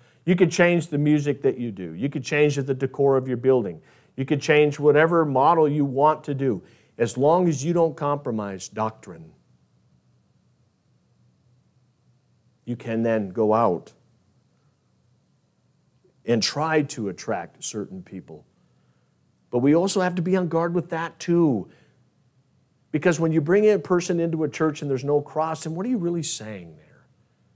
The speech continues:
"That's just me. That's just me." And so we're not to be culturally relevant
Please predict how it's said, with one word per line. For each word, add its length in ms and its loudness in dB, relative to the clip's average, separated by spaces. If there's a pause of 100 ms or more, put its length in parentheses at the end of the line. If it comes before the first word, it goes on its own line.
(100)
"That's 160 -8
just 240 -2
me. 340 -6 (4000)
That's 200 0
just 240 2
me." 300 -2 (1800)
And 140 0
so 160 8
we're 220 6
not 280 4
to 80 2
be 140 2
culturally 580 -2
relevant 560 0